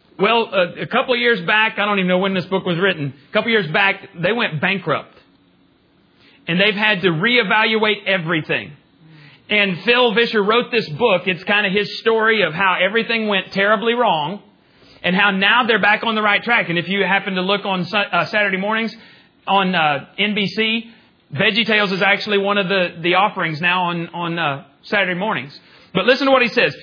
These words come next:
Lessons he learned from, uh, living in the land of Ing. Check this out. Second lesson was,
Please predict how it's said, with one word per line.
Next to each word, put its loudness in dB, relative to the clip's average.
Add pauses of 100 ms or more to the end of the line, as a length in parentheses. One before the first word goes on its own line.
(120)
Lessons 2
he 2
learned 2 (240)
from, 2
uh, 2
living 2
in 0
the 0
land 0
of -2
Ing. -2
Check 0
this 0
out. 0 (800)
Second 2
lesson 0
was, 2